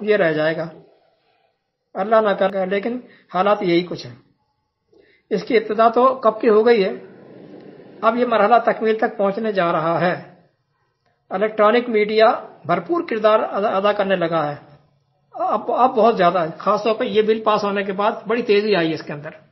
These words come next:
चंद दिनों के अंदर। बदबूदार गटर, गटर, ताफून ज्यादा गटर बन चुका है ये। खानदानी हुर्मत खत्म। ये मोबाइल हमारे नौनिहालों के हाथ में किस कदर तबाही फेर रहा है, किसी को अंदाजा है?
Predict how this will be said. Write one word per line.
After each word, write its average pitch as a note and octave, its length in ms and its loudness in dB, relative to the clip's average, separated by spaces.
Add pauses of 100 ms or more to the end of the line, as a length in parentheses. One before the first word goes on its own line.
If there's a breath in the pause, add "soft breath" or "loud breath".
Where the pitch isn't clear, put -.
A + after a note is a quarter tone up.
(140)
चंद G#3+ 100 -2
दिनों F#3 260 -4
के F3+ 100 -10
अंदर। C#3+ 200 -14 (1500 soft breath)
बदबूदार A3 640 0
गटर, G#3 560 -6 (460)
गटर, G3 280 0 (440)
ताफून G#3+ 320 -2
ज्यादा A3 220 0
गटर G#3 260 0
बन F#3+ 180 0
चुका F3 240 -4
है D#3+ 200 -2
ये। D3+ 80 -10 (320)
खानदानी G#3+ 440 0
हुर्मत G#3+ 380 0
खत्म। G3 300 0 (1300)
ये A#3 160 0
मोबाइल A3 560 2
हमारे G#3 300 2
नौनिहालों G3+ 580 2
के A3 100 -2
हाथ F#3+ 180 2
में G#3+ 280 -4 (340 soft breath)
किस A#3 120 4
कदर G#3+ 260 0
तबाही G#3 380 0
फेर F#3+ 200 -2
रहा G3 300 0
है, A3 80 0
किसी A3 240 -2
को G#3+ 80 -2
अंदाजा F#3+ 360 -2
है? A3 260 -4